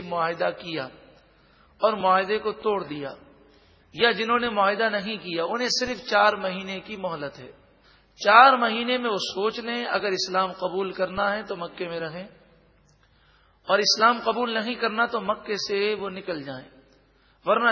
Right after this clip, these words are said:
چار مہینے کے بعد انہیں قتل کر دیا جائے گا۔ ہاں،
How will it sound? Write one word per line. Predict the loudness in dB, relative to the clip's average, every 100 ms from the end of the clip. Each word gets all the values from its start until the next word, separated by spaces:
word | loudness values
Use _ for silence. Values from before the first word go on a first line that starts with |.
| 4
چار | 8 8 6
مہینے | 0 0 -4
کے | -4
بعد | 2 2 2
انہیں | -4 -6
قتل | -6 -6 -6
کر | -8 -8
دیا | -10 -8
جائے | -10 -10 -14
گا۔ | -20 _ _ _ _ _ _ _ -4
ہاں، | -2